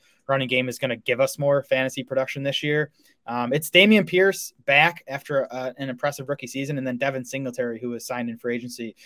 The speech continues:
from the Bills. To me, this one should be easy. It should be Dameon Pierce getting, like, at least two-thirds of this backfield work. Again, really strong rookie season from Pierce. He was ninth in P F F rushing grade among forty-eight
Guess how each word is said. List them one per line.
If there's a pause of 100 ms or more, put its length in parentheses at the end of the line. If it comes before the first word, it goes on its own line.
(200)
from
the
Bills. (560)
To
me,
this
one
should
be
easy. (220)
It
should
be
Dameon
Pierce
getting,
like,
at
least
two-thirds
of
this
backfield
work.
Again, (440)
really
strong
rookie
season
from
Pierce.
He
was
ninth (140)
in
P
F
F
rushing
grade
among
forty-eight